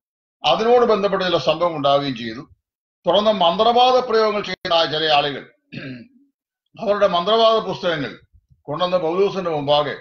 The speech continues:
ചുട്ട് കരിച്ചു. അവയുടെ വില അൻപതിനായിരം വെള്ളിക്കാശ് എന്നും പറയുന്നു. അപ്പൊ ഏതായാലും ഈ നിങ്ങൾ മനസ്സിലാക്കുക, അങ്ങനെയുള്ള ഒരു വലിയ വിപ്ലവാത്മകമായിരിക്കുന്ന മാറ്റങ്ങൾ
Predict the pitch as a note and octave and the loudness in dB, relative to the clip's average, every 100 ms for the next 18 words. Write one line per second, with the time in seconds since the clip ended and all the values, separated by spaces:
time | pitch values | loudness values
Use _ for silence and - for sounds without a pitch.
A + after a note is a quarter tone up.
0 | - _ _ _ - E3 E3 G3 D3 B2+ | -16 _ _ _ -10 -8 -4 -2 -2 -2
1 | C3+ C3 F3 F#3+ _ _ _ _ _ _ | -6 -8 -12 -12 _ _ _ _ _ _
2 | - C#3+ E3+ E3+ D#3 C3 - - B2 E3+ | -2 -2 0 -2 0 -2 -6 -12 -6 -2
3 | G3+ - - C3 E3 F3+ F3 E3 G#2 - | -2 -2 -4 -2 -2 0 0 0 -4 -10
4 | _ _ A#2 D3 F3 - D#3+ D3 C3 C3 | _ _ -8 -6 -6 0 0 -2 -8 -8
5 | C#3+ F3 G3+ - - F3+ D3+ B2+ G2+ - | -8 -8 -10 -14 -6 -2 0 -2 -4 -14
6 | _ _ - F3 G3 D#3 G2 - _ _ | _ _ -2 0 0 -2 -8 -18 _ _
7 | _ - D3 F3 D#3+ A3 A#3+ A#3 G#3+ C#3+ | _ -12 -6 -4 -2 2 4 2 0 -6
8 | C3 - _ _ _ _ - D#3+ E3+ E3+ | -10 -16 _ _ _ _ -14 -12 -10 -8
9 | F3+ G#3 F#3 F#3+ - G3 C#3 C3+ - D#3+ | -6 -4 -6 -6 -4 -4 -4 -6 -4 -4
10 | A#3+ C4 B3 G3 D#3+ C3+ D#3+ F#3 D#3+ F3 | -4 -4 -2 0 0 0 -4 -4 -2 -2
11 | G#3 F3 C#3 D3+ - A3+ A#3 G#3+ G#3+ F#3 | 0 0 -2 -8 -6 -2 2 2 2 -4
12 | F3+ E3 D#3+ D#3 D3 C#3+ C3 D3 - D3 | -4 -2 -2 -4 -4 -4 -2 -2 -4 -10
13 | G2+ F#2+ | -10 -16